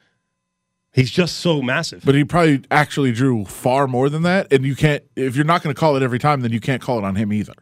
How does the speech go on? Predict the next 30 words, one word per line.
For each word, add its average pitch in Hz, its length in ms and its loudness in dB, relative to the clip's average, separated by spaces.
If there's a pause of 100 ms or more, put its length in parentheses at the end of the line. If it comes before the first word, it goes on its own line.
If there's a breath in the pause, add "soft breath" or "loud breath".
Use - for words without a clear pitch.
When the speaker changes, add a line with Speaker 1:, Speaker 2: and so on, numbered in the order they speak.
(160)
Speaker 1:
Right. 92 160 -8 (420)
Speaker 2:
You 120 80 0
just 113 100 0
have 143 100 4
to 120 100 -4
decide, 113 400 0
like, 98 160 -4
you're 107 180 -2
not, 98 40 -10
now, 131 240 0
I 131 100 2
don't 110 180 -4
like 120 200 -2
that. 82 180 -6
I 110 60 -2
think 101 120 -6
you 101 60 -4
should - 140 -8
call 113 100 0
every 98 140 -4
Speaker 1:
Yeah. 101 80 -4
Speaker 2:
foul, 120 260 2
and 110 240 -4 (380 soft breath)
in 123 100 0
every 135 280 0
game 131 180 -2
that 127 100 -2
they 127 120 -2
play, 147 440 0
every, 131 280 -4